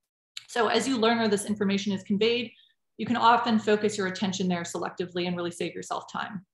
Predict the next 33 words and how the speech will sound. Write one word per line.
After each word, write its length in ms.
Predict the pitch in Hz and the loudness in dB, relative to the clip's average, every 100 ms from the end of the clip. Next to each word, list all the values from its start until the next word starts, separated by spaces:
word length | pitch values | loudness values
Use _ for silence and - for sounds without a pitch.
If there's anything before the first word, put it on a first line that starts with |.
| _ _ _ _ _ _ - | _ _ _ _ _ _ 2
Um, 560 | 226 214 196 185 185 - _ _ _ | 4 6 4 2 0 -4 _ _ _
and 100 | 247 | -2
then 100 | 262 | -2
finally, 300 | 254 254 294 | 2 2 4
I 140 | 277 233 | 2 2
would 100 | 226 | 2
say 160 | 240 | 4
a 60 | 220 | 2
few 320 | 220 240 240 | 2 -2 -4
things 320 | 233 226 220 | 0 2 2
on 400 | 214 208 196 185 - _ - | 2 2 2 0 -8 _ -6
the 120 | 202 | 0
actual 320 | 226 226 214 | 2 2 2
mechanics 600 | 196 196 - 185 226 - | 2 0 -2 -2 -2 -2
of 80 | 196 | -4
reading. 400 | 185 185 220 277 - - | -2 -2 -2 -4 -8 0
Um, 560 | 208 196 190 185 185 185 _ _ _ - - | 2 4 2 0 -2 -4 _ _ _ -20 -20
first, 420 | - 233 320 - | -2 0 0 -4
and 80 | 220 | 0
I 60 | 214 | 0
think 200 | 220 208 | 0 -2
this 160 | 214 | -2
is 100 | 214 | -2
something 320 | 214 202 220 202 | -2 0 0 2
we 100 | 196 | 2
all 120 | 180 | 0
struggle 360 | - 196 202 | 0 0 2
with 240 | 208 220 220 | 2 0 -4
in 100 | - | -2
this 220 | 196 196 | -2 -2
day 140 | - 190 | -2 -2
and 100 | 190 | 0
age, 360 | 208 240 - | 0 -2 -6